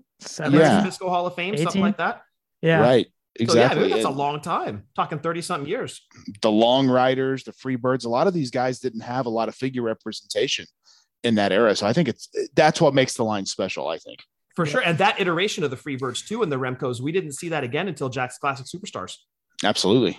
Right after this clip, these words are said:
Speaker 2: Yeah.
Speaker 3: So that was twenty-something years in between releases. So, yeah, that's just,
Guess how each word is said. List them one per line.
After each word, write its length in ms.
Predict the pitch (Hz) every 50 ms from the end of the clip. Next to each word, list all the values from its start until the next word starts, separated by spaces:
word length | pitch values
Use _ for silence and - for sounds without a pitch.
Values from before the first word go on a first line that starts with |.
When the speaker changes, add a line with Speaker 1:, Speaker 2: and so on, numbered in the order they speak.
| -
Speaker 2:
Yeah. 140 | 104 120 110
Speaker 3:
So 80 | - 131
that 120 | 147 190
was 140 | 180 165 131
twenty-something 600 | - - - 147 135 139 135 - 160 139 117 131 127
years 260 | 127 170 190 156 143
in 80 | 135
between 340 | 127 143 139 - 147 139 127
releases. 480 | 120 123 113 113 139 185 - 135 123 -
So, 100 | - 139
yeah, 200 | 135 143 143 131 120
that's 160 | 143 139 -
just, 180 | 180 170 -